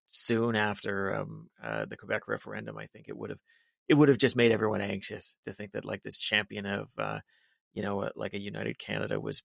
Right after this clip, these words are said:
being monkeyed with in that particular way. The other one, also not too far away, but I think is illustrative of the type of person who really succeeds when they create their own party. And,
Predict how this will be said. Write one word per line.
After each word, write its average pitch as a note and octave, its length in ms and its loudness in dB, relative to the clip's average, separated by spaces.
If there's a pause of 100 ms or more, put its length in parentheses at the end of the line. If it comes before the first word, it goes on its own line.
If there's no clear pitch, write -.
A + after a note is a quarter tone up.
(160)
being G#2 260 -8
monkeyed G2+ 320 -14
with G2+ 200 -14
in G2+ 80 -20
that G#2 160 -20
particular G#2 420 -20
way. G#2+ 200 -14 (600)
The C#3 140 6
other A#3 260 6
one, A2 440 4 (360)
also E3+ 280 4
not F3 180 4
too D#3+ 140 0
far C#3+ 220 6
away, B2 320 8
but B2+ 180 4
I A#2 80 2
think C#3+ 340 -2
is B2 220 2
illustrative B2+ 540 2
of G#2+ 120 -2
the A2+ 80 2
type - 340 -2
of G#2+ 200 -10
person E3 500 0 (160)
who C3+ 100 0
really B2+ 260 2
succeeds C3 540 2
when B2 120 0
they B2 80 0
create C3 260 0
their B2+ 140 0
own B2+ 100 0
party. C3 400 2 (920)
And, D3 260 6